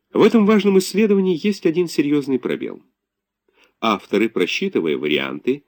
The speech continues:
не поднялись достаточно далеко на север, не дошли до архипелагов Британской Колумбии. Это тем более прискорбно, что речь идет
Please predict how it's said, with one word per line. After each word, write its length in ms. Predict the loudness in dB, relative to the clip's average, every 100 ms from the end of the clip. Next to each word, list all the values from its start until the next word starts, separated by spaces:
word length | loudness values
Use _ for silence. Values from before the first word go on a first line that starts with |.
| _ _ _ _
не 160 | 2 2
поднялись 600 | 4 2 2 2 0 0
достаточно 760 | -2 0 -2 -2 -4 -2 0
далеко 380 | 2 0 0 -2
на 120 | -2
север, 500 | -4 -2 -2 -4 -18 _ _ _ _ _
не 140 | 0 2
дошли 360 | 2 2 -2
до 180 | 2 2
архипелагов 720 | 0 -4 0 0 0 -2 -4
Британской 600 | 0 0 0 -6 -6 -8
Колумбии. 640 | -4 0 0 -2 -8 -18 _ _ _ _ _ _ _ _ _ _ _
Это 180 | -8 -4
тем 180 | -4 -2
более 300 | 0 2 2
прискорбно, 640 | -2 -8 0 0 0 -4
что 240 | -4 -4 0
речь 280 | 0 -2
идет 300 | -6 -2 -2